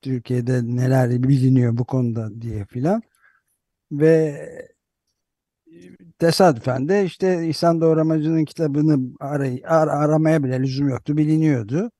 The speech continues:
O sıralarda sorduğunuz zaman, yani çocuk bakımı konusunda bir kitap var mı Türkçe'de diye sorduğunuzda bir kitap evine veriyorlardı. Ve, e, büyük bir hayretle ikisinin, e,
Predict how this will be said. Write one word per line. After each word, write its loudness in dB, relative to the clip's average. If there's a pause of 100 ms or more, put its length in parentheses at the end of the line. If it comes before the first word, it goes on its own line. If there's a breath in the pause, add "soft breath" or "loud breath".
(520)
O -6
sıralarda -4
sorduğunuz 6
zaman, 2
yani 0
çocuk -4
bakımı -2
konusunda -2 (640 soft breath)
bir -10
kitap -6
var -2
mı -4
Türkçe'de -6
diye -4
sorduğunuzda -2
bir -8
kitap -4
evine 0
veriyorlardı. 4 (840 soft breath)
Ve, 4
e, 2 (200)
büyük 4
bir 2
hayretle 0
ikisinin, 0 (100)
e, 0